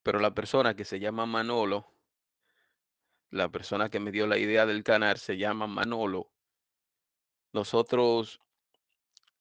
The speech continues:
después, mar-, eh, Dando en el Clavo estaba,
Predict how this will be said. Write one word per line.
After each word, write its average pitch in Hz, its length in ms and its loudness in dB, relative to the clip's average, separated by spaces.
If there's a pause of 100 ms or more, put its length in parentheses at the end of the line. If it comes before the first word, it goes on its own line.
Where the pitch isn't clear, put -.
(260)
después, 120 500 2 (140)
mar-, 120 380 2
eh, 101 380 0
Dando 127 300 4
en 135 60 0
el 123 100 -2
Clavo 104 340 4
estaba, 101 280 2